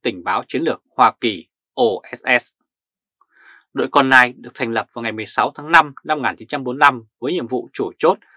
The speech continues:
là tổ chức huấn luyện quân sự, cung cấp hậu cần và y tế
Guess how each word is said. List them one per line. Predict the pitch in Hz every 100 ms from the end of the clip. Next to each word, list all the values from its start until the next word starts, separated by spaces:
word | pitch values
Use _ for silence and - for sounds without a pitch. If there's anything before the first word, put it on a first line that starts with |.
| _ _
là | 143 135
tổ | 120 92
chức | - 226
huấn | 156 180
luyện | 175 -
quân | - 131
sự, | - 131 - _ _ _
cung | - 156 131
cấp | 220
hậu | 156 - -
cần | 120 98 87
và | -
y | 123
tế | 120 113 120